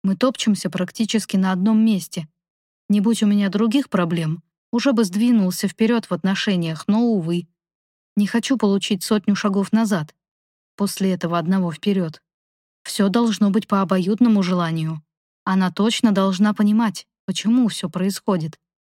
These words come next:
Даже если она начнет корить себя за порывистость, это не страшно.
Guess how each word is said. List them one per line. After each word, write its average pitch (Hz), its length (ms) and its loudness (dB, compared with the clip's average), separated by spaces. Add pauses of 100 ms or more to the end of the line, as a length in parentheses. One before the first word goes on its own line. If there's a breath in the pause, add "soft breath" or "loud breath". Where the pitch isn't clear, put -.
(340)
Даже 226 300 0
если 240 320 0
она 233 220 2
начнет 190 460 -2
корить 202 340 -2
себя 190 300 -2
за 165 120 -6
порывистость, 196 800 -4 (300)
это 240 220 -4
не 185 100 4
страшно. 160 680 -4